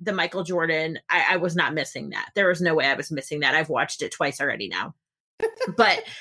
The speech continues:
this, because it involved Mark McGwire and all of the controversy surrounding the whole situation, not just with Mark McGwire, with Sammy, with, you know, the rivalry of, of Chicago, Saint Louis. And,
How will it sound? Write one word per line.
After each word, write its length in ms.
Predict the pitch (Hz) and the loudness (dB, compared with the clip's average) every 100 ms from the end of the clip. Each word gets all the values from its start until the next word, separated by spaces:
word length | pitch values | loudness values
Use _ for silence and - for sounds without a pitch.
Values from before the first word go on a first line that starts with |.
| - _ - 185 | -20 _ -14 -8
this, 340 | 185 330 440 - | 2 4 4 0
because 380 | 277 262 254 | -2 0 2
it 120 | 220 - | 2 2
involved 380 | 214 190 180 | 2 2 2
Mark 200 | 185 170 - | 2 0 -2
McGwire 540 | 180 160 170 170 170 - | -2 0 2 2 2 0
and 420 | 165 160 160 170 - - | -2 -4 -6 -8 -8 -2
all 240 | 175 180 | 0 0
of 160 | 170 165 | -2 0
the 400 | 165 165 160 147 | 0 2 0 -2
controversy 720 | 196 175 190 170 170 - 175 | -2 0 0 0 0 -2 -6
surrounding 600 | - 180 170 170 160 165 | -4 -2 0 0 -2 -6
the 80 | 160 | -6
whole 240 | - 269 | 0 2
situation, 720 | 262 214 208 185 165 170 190 185 | 0 -4 -4 0 0 0 -2 0
not 180 | 202 | 0
just 180 | 208 196 | 0 -6
with 120 | 190 | -4
Mark 200 | 170 156 | -4 -4
McGwire, 320 | 160 175 151 151 | -4 -4 -2 -2
with 140 | 165 | -4
Sammy, 400 | - 165 165 160 | -4 -4 -4 -4
with, 220 | 165 - - - - - - | -4 -6 -12 -18 -18 -14 -2
you 120 | 208 | 2
know, 140 | 196 | 2
the 120 | 202 | 2
rivalry 540 | 190 180 180 190 180 180 | 2 2 2 0 2 2
of, 160 | 165 - - | -2 -8 -6
of 180 | 165 143 - | -6 -8 -12
Chicago, 540 | - 190 190 180 170 | -10 -6 -2 0 -2
Saint 240 | 170 190 - | -6 -8 -6
Louis. 320 | 160 170 - | -2 -2 -2
And, 160 | 180 | -4